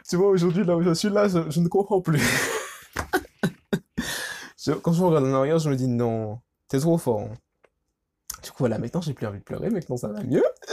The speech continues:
<laughs> J'espère que si tu te disais que tu, tu sais pas où aller, ben, maintenant,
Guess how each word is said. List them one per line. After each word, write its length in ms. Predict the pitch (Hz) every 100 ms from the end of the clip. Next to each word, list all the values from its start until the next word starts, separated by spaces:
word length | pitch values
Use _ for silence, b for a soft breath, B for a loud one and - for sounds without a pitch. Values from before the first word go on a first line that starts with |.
| -
<laughs> 400 | - 285 262 -
J'espère 360 | 135 123 151
que 100 | 139
si 180 | 151 -
tu 160 | 135 131
te 120 | 139
disais 380 | 131 151 147 143
que 120 | 143
tu, 160 | - 131 - _
tu 120 | -
sais 140 | 139 139
pas 160 | 127
où 120 | 123
aller, 260 | 120 123 120
ben, 180 | 110 107
maintenant, 300 | 117 123